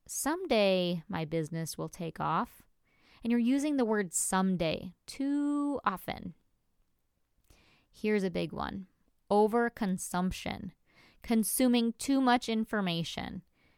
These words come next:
Now, I will admit that that was me for a very long time. I'm a natural learner. I love to learn, and I would always overconsume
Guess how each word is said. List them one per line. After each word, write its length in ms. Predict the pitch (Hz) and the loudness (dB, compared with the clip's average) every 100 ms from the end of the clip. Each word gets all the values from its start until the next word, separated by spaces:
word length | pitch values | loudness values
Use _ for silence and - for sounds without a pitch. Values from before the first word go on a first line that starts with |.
| _ - | _ -6
Now, 480 | 202 202 202 196 - | -2 0 2 0 -2
I 320 | 190 196 208 | 0 2 2
will 220 | 208 196 | 2 2
admit 480 | 185 175 170 160 - | 0 -2 -4 -4 -4
that 180 | 170 - | -8 -4
that 240 | 170 - | -2 0
was 220 | - 175 180 | 0 -4 -2
me 260 | 170 160 | -4 -6
for 220 | 160 170 | -6 -6
a 40 | 165 | -6
very 280 | 165 160 165 | -4 -4 -4
long 240 | 156 160 | -6 -8
time. 400 | - 160 156 165 | -8 -6 -6 -6
I'm 160 | - 233 | -4 -4
a 60 | |
natural 540 | 294 294 262 - 311 269 | -4 -4 -6 -8 -6 -4
learner. 360 | 185 214 226 | -2 -2 0
I 60 | 196 | 0
love 360 | 196 190 220 262 | 0 2 0 0
to 120 | - | -6
learn, 520 | 302 202 214 202 160 170 - - - | -4 -2 -2 -2 -4 -8 -14 -20 -4
and 120 | 233 | 0
I 80 | 247 | 2
would 120 | 262 | 2
always 280 | 233 262 247 - | 2 0 -2 2
overconsume 1040 | 196 220 240 240 202 - 180 170 180 254 | 2 4 0 -2 -2 -4 -2 -2 -2 -6